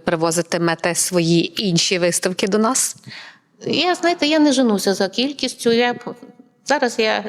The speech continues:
Speaker 2: я думаю, що я зараз так на якийсь період замовкну і буду працювати творчо в себе в майстерні закрито.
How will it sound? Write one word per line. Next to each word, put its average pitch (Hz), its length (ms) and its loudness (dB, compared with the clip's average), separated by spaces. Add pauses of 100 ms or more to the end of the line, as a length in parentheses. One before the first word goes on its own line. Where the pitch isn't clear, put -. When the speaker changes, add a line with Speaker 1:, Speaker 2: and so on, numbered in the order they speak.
Speaker 2:
я 190 200 0
думаю, 226 320 2
що 208 140 0
я 196 120 2
зараз 190 260 0
так - 260 -4 (380)
на 220 60 0
якийсь 208 240 -4
період 202 380 0
замовкну 208 480 -2
і 196 60 0
буду 185 260 -2
працювати 170 540 -4
творчо 160 380 -4
в 156 40 -6
себе 165 240 -4
в 180 40 0
майстерні 175 500 -4
закрито. - 520 -6